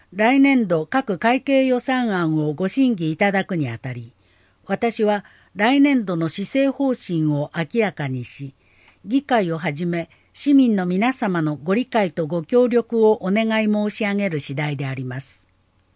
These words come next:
写真、平成二十九年第一回定例会、三月一日水曜、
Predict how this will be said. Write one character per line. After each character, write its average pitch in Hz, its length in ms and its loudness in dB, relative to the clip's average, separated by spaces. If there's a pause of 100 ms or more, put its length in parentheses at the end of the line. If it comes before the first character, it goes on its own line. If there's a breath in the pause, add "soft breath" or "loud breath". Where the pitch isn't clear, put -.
(520)
写 190 200 -8
真、 202 420 -6 (800)
平 277 220 -2
成 277 300 0
二 262 200 4
十 185 240 -2
九 165 160 -6
年 175 380 -2 (140)
第 202 380 -2
一 147 80 -8 (140)
回 233 240 0
定 196 260 -2
例 202 200 0
会、 120 420 -10 (520 soft breath)
三 262 300 -2
月 175 260 -4
一 196 300 -6
日 185 440 -6
水 220 360 -2
曜、 160 380 -2